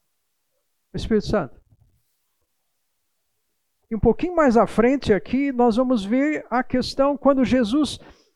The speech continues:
fala mais do Espírito Santo. Lá em João quatorze, quinze, dezesseis, dessa relação que agora Jesus tá dizendo, "Eu vou embora,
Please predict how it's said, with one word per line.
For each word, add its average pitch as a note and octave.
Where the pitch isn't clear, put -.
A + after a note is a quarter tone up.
fala C#4+
mais E4
do C#4+
Espírito A#3+
Santo. -
Lá F#3+
em F3
João G3
quatorze, G#3+
quinze, A3
dezesseis, G3
dessa B3+
relação A#3
que A#3
agora A#3+
Jesus G#3+
tá B3+
dizendo, A#3
"Eu A#3
vou A3
embora, B3+